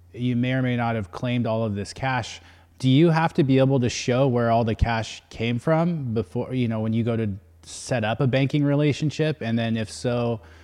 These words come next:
um, you know, how does that work from an I R S perspective, I guess, um, you know, when establishing a business primarily from, you know, a business that's been run by cash for, for years?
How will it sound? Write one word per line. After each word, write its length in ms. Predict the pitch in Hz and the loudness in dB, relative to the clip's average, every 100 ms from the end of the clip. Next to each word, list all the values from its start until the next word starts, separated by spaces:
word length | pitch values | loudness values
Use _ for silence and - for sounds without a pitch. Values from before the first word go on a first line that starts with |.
| - - - | -20 -20 -14
um, 720 | - 110 107 101 90 67 73 - - | -6 -4 -2 -4 -8 -12 -20 -20 -12
you 120 | 139 | -6
know, 60 | 131 | -2
how 100 | 185 | 2
does 140 | 208 | 4
that 120 | 185 151 | 6 6
work 140 | 160 | 6
from 120 | 156 | 6
an 60 | 123 | 2
I 160 | 123 123 | 4 4
R 120 | 117 | 4
S 180 | 131 - | 2 0
perspective, 600 | 120 - 107 95 110 101 | -4 -4 -6 -6 -6 -4
I 120 | 104 | -2
guess, 580 | 110 107 104 - - 107 | -2 -4 -6 -10 -12 -12
um, 680 | 104 107 104 101 95 80 82 - - - _ _ _ - | -10 -8 -6 -8 -10 -14 -18 -20 -20 -20 _ _ _ -6
you 100 | 127 | -2
know, 100 | 117 | -2
when 160 | 110 110 | -2 -4
establishing 560 | 98 127 117 120 - | -2 -2 0 -2 -4
a 60 | 110 | -4
business 560 | 107 101 113 101 - - _ | -4 -4 -4 -8 -12 -20 _
primarily 520 | - 107 110 107 104 | -6 -4 -2 -2 -4
from, 340 | - 107 98 - _ | -6 -8 -8 -12 _
you 80 | 113 | -10
know, 120 | 98 | -10
a 40 | |
business 320 | 92 107 98 - | -8 -8 -8 -10
that's 120 | 98 | -10
been 140 | 95 | -10
run 100 | 95 | -8
by 100 | 87 | -8
cash 480 | 87 - 123 123 - | -8 -4 -2 -2 -8
for, 220 | - 90 | -12 -12
for 200 | 87 - | -12 -14
years? 380 | 87 85 85 - | -12 -12 -14 -20